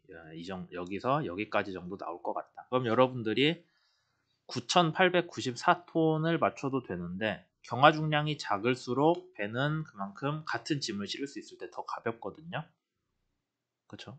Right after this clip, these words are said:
더 가벼-, 경화 중량이 작을수록. 경화 중량이 작을수록 배가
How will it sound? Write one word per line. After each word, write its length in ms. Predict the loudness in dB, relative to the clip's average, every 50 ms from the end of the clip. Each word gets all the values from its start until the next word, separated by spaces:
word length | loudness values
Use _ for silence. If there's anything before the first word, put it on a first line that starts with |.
| -18 _
더 120 | -10 -8
가벼-, 440 | -4 0 0 2 2 2 2 2 0 -4
경화 240 | -4 0 2 2
중량이 320 | 2 0 -2 -4 -4 -4 -6
작을수록. 600 | -8 -8 -8 -8 -8 -10 -10 -14 -16 -16 -16 _ _ _ _ _ _ _ _ _ _ _ _ _ _ _ _ _
경화 260 | -4 2 4 6 6
중량이 400 | 4 4 0 0 0 0 0 -2
작을수록 840 | -4 -4 -4 -4 -4 -4 -6 -6 -2 0 2 2 2 2 -2 _ _ _ _ _ _ _ _ _ _ _ -4
배가 640 | -2 0 6 8 10 10 12 10 10 8 4 0